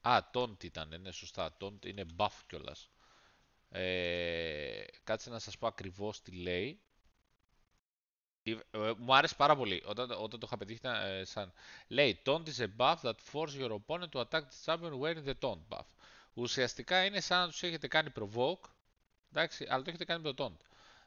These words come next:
«There are some unique rules», λέει, «that you need to be aware». Οκ, κάποια πράγματα, λέει, πρέπει να ξέρουμε τώρα γι' αυτό. Εάν, λέει, υπάρχουν multiple taunts, εντάξει,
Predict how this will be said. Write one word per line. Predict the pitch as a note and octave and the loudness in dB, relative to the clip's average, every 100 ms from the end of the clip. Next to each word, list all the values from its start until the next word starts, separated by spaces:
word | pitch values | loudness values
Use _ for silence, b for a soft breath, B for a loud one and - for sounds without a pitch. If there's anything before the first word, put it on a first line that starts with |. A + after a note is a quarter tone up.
| - | 0
«There | A#2 A#2+ | 2 2
are | |
some | E3+ F3+ | 0 -2
unique | D#3 D#3 D#3+ C3 | -6 -4 -4 -2
rules», | D3 C3+ A2 | -4 -4 -4
λέει, | A2+ D#3+ G#3+ E3+ | 0 0 0 -2
«that | C3 | -4
you | B2+ D3 | -4 -10
need | E3+ | -8
to | D#3 | 0
be | D3+ C3+ | 2 4
aware». | C#3 F#2 D#2+ _ - | 6 4 2 _ -8
Οκ, | B2 - F2 D2+ _ | -6 0 0 0 _
κάποια | C3 A#2+ | -6 0
πράγματα, | C3 C#3 B2 | 2 4 2
λέει, | C#3 | 0
πρέπει | C3+ C3+ | 0 0
να | B2+ | 0
ξέρουμε | - A2+ F#2 | -2 -6 -4
τώρα | E2+ | -4
γι' | D#2+ | -4
αυτό. | - D#2 B B B B - | -8 -14 B B B B -2
Εάν, | G2+ A2 C#3+ F#3 E3+ | 4 8 8 6 2
λέει, | F3+ F3 | 4 4
υπάρχουν | C#3+ D3 D#3+ D3 C#3+ C3 | 4 4 4 4 -6 -6
multiple | D#3+ D#3 B2 G#2 A2 | -6 -6 -10 -2 0
taunts, | B2+ G#3 - - _ _ _ _ _ _ _ _ | 0 -2 -10 -14 _ _ _ _ _ _ _ _
εντάξει, | G#2 G2+ F#2+ F#2+ - D3 G#3+ | -8 2 2 2 -2 -8 -10